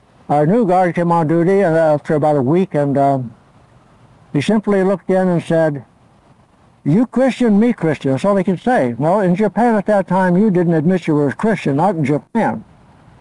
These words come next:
And, uh, of course, I thought I was, and I s-,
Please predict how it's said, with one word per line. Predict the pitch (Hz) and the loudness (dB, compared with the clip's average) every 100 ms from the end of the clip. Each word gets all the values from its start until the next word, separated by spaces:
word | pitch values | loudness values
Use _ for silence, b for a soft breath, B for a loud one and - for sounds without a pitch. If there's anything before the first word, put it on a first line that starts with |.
| - - - - | -20 -20 -12 -4
And, | 156 170 160 | 0 0 2
uh, | 160 160 151 127 101 _ _ - - - _ - _ - | 2 2 0 -6 -16 _ _ -20 -20 -20 _ -20 _ -20
of | - - | -12 -4
course, | 185 165 | -2 0
I | 170 | -2
thought | 214 214 | 0 2
I | 220 | 2
was, | 214 240 | 2 0
and | 185 | 2
I | 196 | 0
s-, | 180 | -2